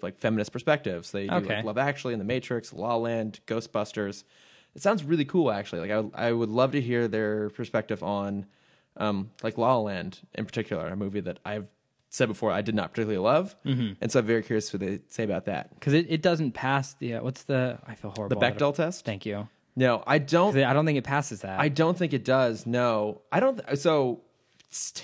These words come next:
Speaker 1: semi-related, I actually don't think The Fate and the Furious, which you just dragged me to,
Speaker 2: Yeah.
Speaker 1: uh, I don't think that passes either.
Speaker 2: No. Uh, seven did.
Speaker 1: I, uh, did it?
Speaker 2: S-, one of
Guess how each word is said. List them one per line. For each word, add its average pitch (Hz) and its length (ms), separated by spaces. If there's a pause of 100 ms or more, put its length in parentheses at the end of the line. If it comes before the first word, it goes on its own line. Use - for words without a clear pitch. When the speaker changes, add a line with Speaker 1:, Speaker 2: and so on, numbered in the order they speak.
(140)
Speaker 1:
semi-related, 123 880
I 147 120
actually 226 200
don't 151 260
think 135 200
The 127 60
Fate 117 200
and 117 80
the 110 40
Furious, 113 480
which - 280 (120)
you 113 160
just 120 220
dragged 110 240
me 104 80
to, 104 260 (320)
Speaker 2:
Yeah. 101 240
Speaker 1:
uh, 123 300
I 156 80
don't 233 140
think 233 160
that 185 180
passes 170 400
either. - 400 (800)
Speaker 2:
No. 135 320
Uh, 135 260
seven 147 680
did. 95 380 (340)
Speaker 1:
I, 135 220
uh, 135 760 (760)
did 165 320
it? 226 180
Speaker 2:
S-, - 240
one 139 380
of 170 200